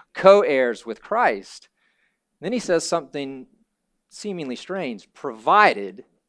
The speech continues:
that we suffer with him in order that we may be glorified with him."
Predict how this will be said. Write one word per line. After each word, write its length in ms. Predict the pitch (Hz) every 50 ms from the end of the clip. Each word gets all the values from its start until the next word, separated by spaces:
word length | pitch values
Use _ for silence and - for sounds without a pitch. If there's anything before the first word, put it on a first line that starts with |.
| _ _ _ _ _ _ _ _ _ _ -
that 180 | 131 131 131 123
we 140 | 120 120 113
suffer 840 | - - - - - 220 202 190 - - 131 117 104 98 95 _ _ _ _ _ _ _ _ _ _ _
with 460 | - 101 98 117 202 202 - - -
him 380 | - 127 107 98 98 95 92 - _ _ _ _ _ _ _ _ _ _ _ _ _ _ _ _ _ -
in 140 | - 127 127
order 240 | 131 151 160 156 151
that 160 | 143 139 135
we 100 | 135 139
may 220 | 135 131 135 127
be 320 | 117 113 120 120 117 113 _ _ _ - 127
glorified 760 | 110 139 131 147 156 156 147 139 110 - - 113 104 98 95
with 280 | 101 101 104 98 _ _
him." 280 | 107 101 95 98 101